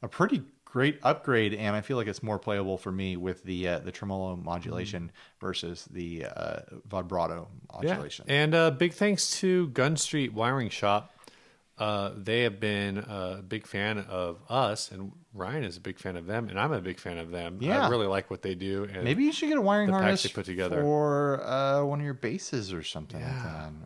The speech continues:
Speaker 2: Oh,
Speaker 1: Or
Speaker 2: the
Speaker 1: you're
Speaker 2: problem
Speaker 1: playing, you're playing guitar a lot now, aren't
Speaker 2: I
Speaker 1: you?
Speaker 2: am playing guitar a lot. I probably, actually, I need to, that's actually a really good idea. I need to talk to them because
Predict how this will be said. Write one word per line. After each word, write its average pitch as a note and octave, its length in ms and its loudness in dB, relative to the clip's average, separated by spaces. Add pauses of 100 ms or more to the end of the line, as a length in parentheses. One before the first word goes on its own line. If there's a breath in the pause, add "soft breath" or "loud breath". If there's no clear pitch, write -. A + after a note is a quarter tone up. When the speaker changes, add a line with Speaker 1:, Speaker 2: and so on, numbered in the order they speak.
(100)
Speaker 2:
Oh, A#2 120 2
Speaker 1:
Or - 40 4
Speaker 2:
the C#3+ 60 8
Speaker 1:
you're B3 100 8
Speaker 2:
problem D4 300 8
Speaker 1:
playing, B3+ 120 -2 (140 loud breath)
you're A3+ 100 4
playing E4+ 200 4
guitar B3+ 300 4
a D4 60 4
lot A#2 220 8
now, F2 220 2
aren't C#3+ 160 2
Speaker 2:
I C#3 120 10
Speaker 1:
you? D3 60 10
Speaker 2:
am F#3 100 6
playing F#3 220 4
guitar C3+ 300 6
a C3+ 60 8
lot. G2+ 280 6
I G#2+ 60 4
probably, C3+ 560 4
actually, A#2 380 4
I - 20 4
need D#3 160 2
to, A2+ 240 2 (460)
that's C3+ 200 2
actually E3+ 240 2
a G#2 40 0
really G#2+ 200 2
good F#2+ 120 2
idea. F#2 300 2
I F#2+ 60 2
need A#2 120 0
to G#2+ 40 -2
talk G2+ 220 0
to G#2+ 80 -6
them G2+ 200 -2
because F#2+ 400 -2